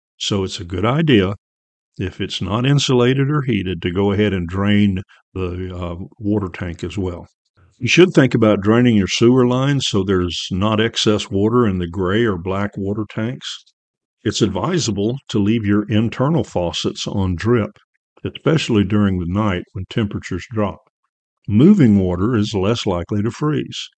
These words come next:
We usually leave both the kitchen sink and bathroom sinks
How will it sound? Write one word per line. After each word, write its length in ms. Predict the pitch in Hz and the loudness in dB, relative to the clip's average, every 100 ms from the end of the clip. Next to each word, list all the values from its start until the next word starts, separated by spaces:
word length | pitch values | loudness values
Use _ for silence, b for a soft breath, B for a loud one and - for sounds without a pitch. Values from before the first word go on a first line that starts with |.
| _ _ _ _ - | _ _ _ _ 0
We 160 | 98 | 4
usually 480 | 208 196 101 90 98 | 6 6 4 2 -2
leave 300 | 95 98 92 | 0 0 0
both 220 | 104 101 | 0 0
the 80 | - - | -2 -4
kitchen 360 | 131 - 104 | -4 -4 -6
sink 380 | - - 110 113 - | -4 0 0 -2 -6
and 220 | 95 92 | -4 -4
bathroom 500 | 101 135 135 92 90 | -2 -4 -4 -4 -2
sinks 460 | - 101 87 90 | -4 -4 -6 -10